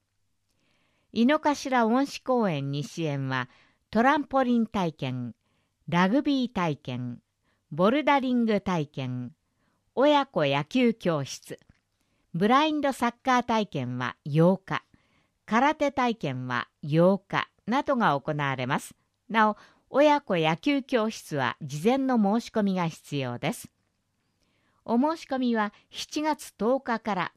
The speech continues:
九月十一日、消印有効です。に、ホームページ、またははがき、ファックスでお願いいたします。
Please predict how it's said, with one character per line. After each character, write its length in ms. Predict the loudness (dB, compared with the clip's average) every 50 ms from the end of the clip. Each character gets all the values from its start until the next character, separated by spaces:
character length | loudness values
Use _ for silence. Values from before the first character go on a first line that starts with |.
| _
九 160 | -8 -6 -2
月 300 | -2 -2 -2 -2 -6 -10
十 340 | -8 -4 -4 -2 -2 -2 -2
一 320 | -4 -4 -6 -4 -2 -2 0
日、 400 | 0 -2 -4 -6 -10 -14 -12 -8
消 300 | -8 -8 -6 -4 -2 0
印 140 | 0 0 0
有 180 | -2 -2 -4
効 260 | -6 -6 -6 -6 -6 -4
で 140 | -4 -4
す。 140 | -6 -6 -8 -8
に、 260 | -4 -2 -2 -4 -4 -8 -18 -20 _ _ _
ホ 240 | _ 0 2 2 2
ー 40 |
ム 140 | 2 2 0
ペ 200 | -2 -2 -2 -2
ー 40 | -2
ジ、 220 | -4 -6 -10 -14 -14 _ _ _ _ -6
ま 180 | -2 -2 -2
た 160 | -2 -2 -2
は 220 | 0 0 0 0 -2
は 240 | -2 -2 -2 0 0
が 180 | 0 -2 -2 -4
き、 280 | _ -10 -10 -10 -10 _ _ _ _ _ _
フ 160 | _ -2 -2
ァ 20 |
ッ 40 | -2
ク 120 | -2 -4 -12
ス 180 | -14 -10 -6
で 120 | -4 -2 0
お 120 | 0 -2
願 240 | -2 -4 -4 -4 -4 -6
い 20 |
い 40 | -6
た 120 | -6 -8
し 140 | -8 -6 -4
ま 160 | -4 -4 -4
す。 120 | -6 -8